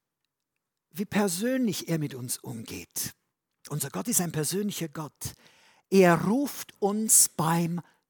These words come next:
Namen. Es ist einfach so schön zu sehen, wie Mose hier auf diesem, auf diesen Ruf einfach antwortet. Hineni, hier bin ich.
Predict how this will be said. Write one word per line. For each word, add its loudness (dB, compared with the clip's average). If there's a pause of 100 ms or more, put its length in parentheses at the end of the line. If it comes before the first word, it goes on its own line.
(300)
Namen. -2 (1800)
Es -8
ist 0
einfach 0
so -6
schön -2
zu -4
sehen, -2
wie -6
Mose -2
hier -2
auf -6
diesem, -8
auf -16
diesen -6
Ruf -8 (640)
einfach -4
antwortet. -14 (1300)
Hineni, -2 (120)
hier -8
bin -12
ich. -12